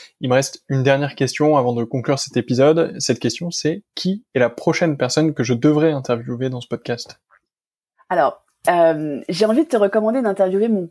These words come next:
Speaker 2: compère. Je l'appelle mon compère parce que c'est, euh, j'anime toutes les, toutes les semaines une room Clubhouse, euh, avec lui sur Maîtriser LinkedIn. C'est un,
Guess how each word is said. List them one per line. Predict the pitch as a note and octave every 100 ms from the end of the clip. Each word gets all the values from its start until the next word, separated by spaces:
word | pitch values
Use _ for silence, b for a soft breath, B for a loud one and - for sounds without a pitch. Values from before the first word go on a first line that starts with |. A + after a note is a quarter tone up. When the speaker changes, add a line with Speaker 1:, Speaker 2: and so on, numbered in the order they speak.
| _
Speaker 2:
compère. | - G3 F3+ E3 G3 G3 -
Je | E3+
l'appelle | E3 A3
mon | A3 G3
compère | - G3 G3+ G3+ G#3+
parce | E3+ -
que | E3+
c'est, | E3+ F3+ E3+
euh, | D#3+ D3+ D3+ C#3 C#3+
j'anime | E3 F3 G3 G#3 F#3 D#3+
toutes | - F3+
les, | F3+ E3 D#3+ D#3
toutes | F#3+
les | F#3+
semaines | F#3+ G#3 G#3
une | E3
room | D#3+ F#3 G3+ F3+ D#3+
Clubhouse, | F#3+ F3+ F#3+ G3 G3 F3
euh, | D3+ D3+ D3 C3+ - -
avec | E3 E3 F3+ -
lui | G#3+
sur | - D3+
Maîtriser | E3 - F#3+ G3
LinkedIn. | F3+ E3 - F#3+ A#3
C'est | A3
un, | D#3+ D3+ C#3+